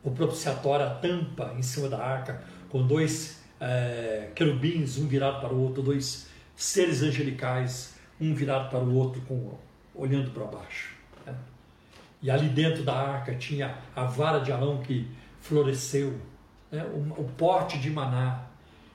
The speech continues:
e também tinha, né, a,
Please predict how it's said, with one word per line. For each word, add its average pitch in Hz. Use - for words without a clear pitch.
e 143
também 151
tinha, 175
né, 165
a, 117